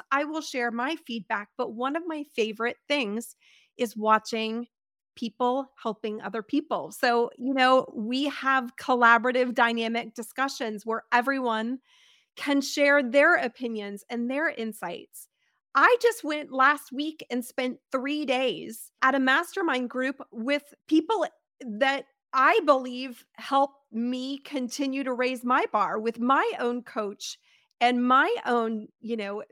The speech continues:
business mentor. So I think that is such great advice. And I understand why you're so grateful for those humans,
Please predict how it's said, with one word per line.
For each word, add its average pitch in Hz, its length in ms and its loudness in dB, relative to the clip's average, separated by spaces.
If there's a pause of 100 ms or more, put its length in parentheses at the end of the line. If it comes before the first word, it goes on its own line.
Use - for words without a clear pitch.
(140)
business 240 520 0
mentor. 208 680 -4 (440)
So 311 340 4 (120)
I 320 160 -2
think 403 260 -4
that 349 160 2
is 311 200 -4
such - 520 -6 (420)
great 254 400 0
advice. 226 520 0 (100)
And 247 100 0
I 247 180 -2
understand 285 680 -4
why 233 220 2
you're 254 200 -4
so 247 220 -4
grateful 220 880 -6 (280)
for 285 240 2
those 240 320 -2
humans, 233 580 -6